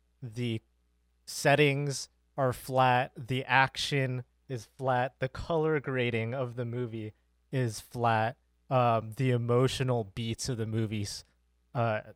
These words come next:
also flat. And it's basically like, this is the movie you would put on if you were trying to get to sleep and nothing else was boring enough to get you there. But even then, you might as well just put white noise on and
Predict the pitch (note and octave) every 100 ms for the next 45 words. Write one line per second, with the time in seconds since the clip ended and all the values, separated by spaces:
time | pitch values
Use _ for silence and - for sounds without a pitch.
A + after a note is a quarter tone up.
0 | _ _ B2 A2 G#2 - G#2 G2 - G#2+
1 | G2 G2+ _ _ A#2 A2+ G#2+ G#2 G2+ -
2 | C#3 B2+ A2+ C3+ C3 - C3+ C3+ B2 A2
3 | G#2 G#2 _ _ _ _ _ C#3 D3 D#3
4 | F3 D3+ D3+ C3 C3 C3 D3+ C#3 B2+ A#2+
5 | - - C#3 A#2+ G#2+ A#2 B2+ C3 C3 -
6 | B2+ B2 - B2 A#2+ B2 B2 A#2 B2 G#2
7 | - G#2+ A#2 - A2 G#2+ A2 A#2+ A2 G#2+
8 | - A#2+ A2 G#2 A2 G#2+ A2 G#2 G#2 -
9 | - G2+ F#2 A#2 F#2+ F#2 F#2 F2+ _ -
10 | - C#3+ C3+ C#3 C3+ A2+ A#2+ A#2+ B2 B2
11 | B2 A#2 A#2 A2+ G2 G#2+ G#2+ G2+ - -
12 | A#2 A2 - G#2+ G#2 A2+ G#2 G2+ G2+ A2
13 | G#2 G#2 G2+